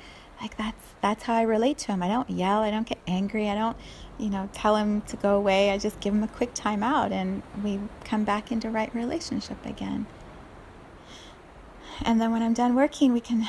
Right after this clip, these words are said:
go for a walk or, you know, see what else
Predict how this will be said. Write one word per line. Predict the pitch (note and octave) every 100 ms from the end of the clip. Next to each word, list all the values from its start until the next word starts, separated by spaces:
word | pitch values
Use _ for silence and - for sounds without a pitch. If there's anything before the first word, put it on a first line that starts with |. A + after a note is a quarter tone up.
| -
go | B3
for | B3 -
a | B3
walk | B3 C4+ - - -
or, | A3 G#3 G#3 A3 A3+ - - - -
you | A3+
know, | G#3 A3+ B3+ C#4+ - - - - - - - - - - -
see | - - G#3+
what | A3 A3
else | A3+ A3+ -